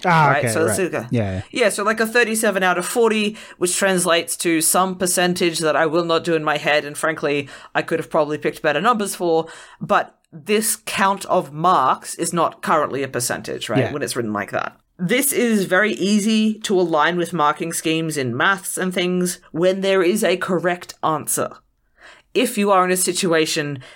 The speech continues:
Speaker 2: where you do not have a clear correct answer, percentage scales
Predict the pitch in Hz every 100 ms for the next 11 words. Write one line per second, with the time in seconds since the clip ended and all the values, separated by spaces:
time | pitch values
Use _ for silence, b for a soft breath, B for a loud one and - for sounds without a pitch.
0 | B 160 170 170 156 185 196 196 190 170
1 | 160 165 - - 175 165 - 143 147 131
2 | - - 247 226 165 151 165 B B _
3 | - 123 185 185 190 180 - 160 160 156